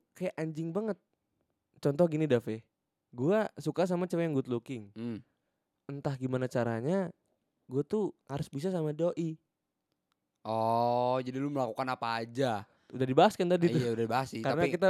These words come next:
Speaker 1: karena gua bingung aja mau ngomong apa. <laughs>
Speaker 2: Gua ngelurusin aja sebenarnya,
Speaker 1: Iya.
Speaker 2: biar nggak patah ini.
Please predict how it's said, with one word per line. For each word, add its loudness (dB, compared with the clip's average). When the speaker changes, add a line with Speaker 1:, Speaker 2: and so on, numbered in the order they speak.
Speaker 1:
karena 4
gua 4
bingung 2
aja 2
mau 4
ngomong 6
apa. 12
<laughs> 12
Speaker 2:
Gua 4
ngelurusin 4
aja 4
sebenarnya, 6
Speaker 1:
Iya. -8
Speaker 2:
biar 6
nggak 4
patah 2
ini. 4